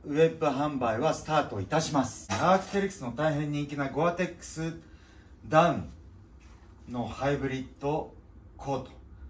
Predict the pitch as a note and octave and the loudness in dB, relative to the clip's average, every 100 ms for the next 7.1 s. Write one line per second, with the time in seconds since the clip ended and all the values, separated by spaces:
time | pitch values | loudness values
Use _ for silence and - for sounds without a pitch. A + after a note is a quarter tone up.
0 | - - - - - - - D#3 G3+ G3+ | -18 -20 -20 -20 -20 -8 -2 0 6 6
1 | F#3+ F3 F3 - D3+ D3+ C3+ A#2 D#3+ D#3+ | 6 6 4 4 2 2 2 2 0 2
2 | D#3+ D3+ C3+ B2+ C3 D#3+ - - - C#3+ | 2 0 -4 -6 4 4 4 -4 -8 -2
3 | D3+ E3 E3+ D#3+ D3 - - G#3+ G3+ D#3 | 0 0 0 0 0 -6 -2 0 0 -2
4 | C3+ C3+ D3+ C#3 C3 D#3 E3 E3 D3+ D3+ | -2 0 0 2 2 2 0 0 0 2
5 | C#3+ C3 - C3 C3+ - C3+ C#3 E3+ D3+ | 2 0 -4 -6 -6 -4 -2 -2 -2 -4
6 | - G#2+ G2+ G2 F2 D#2 D#2 C#2+ - - | -4 -6 -6 -8 -8 -12 -14 -14 -16 -18